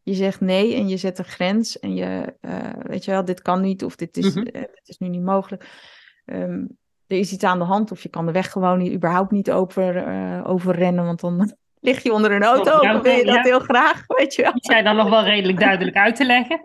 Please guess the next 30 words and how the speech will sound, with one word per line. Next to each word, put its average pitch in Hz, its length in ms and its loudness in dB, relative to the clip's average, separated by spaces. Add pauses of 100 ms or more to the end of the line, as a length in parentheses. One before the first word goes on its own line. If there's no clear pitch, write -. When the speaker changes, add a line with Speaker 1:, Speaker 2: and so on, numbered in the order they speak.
(280)
Speaker 1:
<laughs> - 260 -4
Ja, 247 200 4
precies. 254 480 2
Speaker 2:
Ja. 302 100 -12 (500)
Speaker 1:
Maar 254 140 2
goed, 277 200 0
Speaker 2:
Ja. 214 120 -4
Speaker 1:
dan, 254 280 2
dan, 247 200 2
Speaker 2:
Waarom 311 160 4
Speaker 1:
dan 254 100 -2
Speaker 2:
mag 233 120 4
Speaker 1:
ben 262 100 2
je 294 60 0
Speaker 2:
ik 277 60 2
Speaker 1:
dus 254 100 0
Speaker 2:
dat 339 100 0
Speaker 1:
aan - 80 2
het 381 80 0
Speaker 2:
snoepje - 120 4
dan 349 80 4
niet? 349 100 -2
Speaker 1:
uitleggen. 175 360 -2 (280)
Maar 233 160 2
goed, 320 180 0
Speaker 2:
Ik 226 80 -2
Speaker 1:
mis-, 247 220 0
en - 340 0
misschien, 254 340 2
eh, - 260 -6